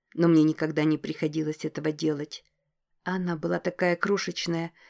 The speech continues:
всего неделя или две от роду. Но у меня получилось.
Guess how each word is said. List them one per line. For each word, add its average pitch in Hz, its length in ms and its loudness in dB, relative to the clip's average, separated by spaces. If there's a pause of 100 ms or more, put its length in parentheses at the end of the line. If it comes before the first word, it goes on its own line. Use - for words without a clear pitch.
(140)
всего 175 280 2
неделя 170 560 0
или 170 260 2
две 165 280 2
от 175 320 -4
роду. 165 340 -6 (560)
Но 165 160 6
у 156 60 8
меня 156 260 6
получилось. 156 840 -4